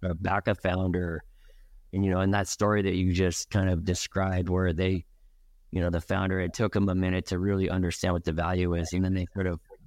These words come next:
discover what the product fit, market fit is and lock it in and focus and scale that up. That must be, like, such a high to be able to, like, you know, experience that. How, how does, is that fair to say?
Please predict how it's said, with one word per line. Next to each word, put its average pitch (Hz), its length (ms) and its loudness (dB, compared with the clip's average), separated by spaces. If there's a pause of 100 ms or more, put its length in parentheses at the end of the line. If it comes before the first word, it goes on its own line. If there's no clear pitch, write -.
(200)
discover 117 560 2
what 98 140 2
the 90 100 -2
product 90 460 -2
fit, - 220 -6
market 87 520 0
fit 85 180 0
is 82 280 -2
and 80 160 -2
lock 95 360 0
it 90 120 2
in 87 160 0
and 82 220 -2
focus 87 480 -2
and 85 120 -2
scale 82 360 0
that 78 180 0
up. 82 260 -2
That 101 140 0
must 135 220 0
be, 107 100 0
like, 92 160 0
such - 240 -2
a 90 80 2
high 82 480 -2
to - 100 -12
be 87 160 4
able 82 200 4
to, 78 140 0
like, 73 340 -4 (640)
you 85 140 2
know, 76 340 0
experience 85 720 2
that. 64 240 -6 (400)
How, 117 160 2
how 117 180 2
does, 120 180 -2 (500)
is 101 120 -4
that 113 180 0
fair 117 220 0
to 113 60 0
say? 123 200 0